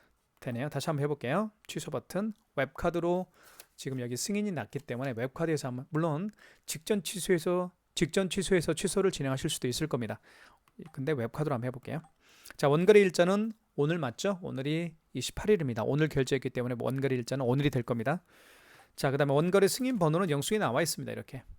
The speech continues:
그대로 입력하시면 되겠죠? 칠공일구 오삼팔공. 그다음에 총 결제 금액은 삼천육백팔십 원입니다.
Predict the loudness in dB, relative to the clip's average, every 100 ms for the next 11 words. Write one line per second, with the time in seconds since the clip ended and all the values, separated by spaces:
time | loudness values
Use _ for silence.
0 | _ -4 2 2 2 -2 -6 -6 -8 -6
1 | -6 -6 -8 _ -12 -8 -6 -4 -2 -2
2 | -4 -4 -8 -8 -12 -14 -6 -4 -4 -6
3 | _ _ _ -10 -8 -6 -8 -10 -8 -6
4 | -6 -8 _ _ _ _ _ _ -12 -10
5 | -8 -10 -10 -10 -10 -10 -10 -8 -10 _
6 | _ _ _ _ -20 _ _ _ _ _
7 | _ _ _ _ _ -6 -4 -2 -2 -2
8 | -4 0 0 2 0 0 0 -2 -4 -4
9 | -4 -4 -4 -6 -4 -6 -4 -4 -4 -4
10 | -6 -6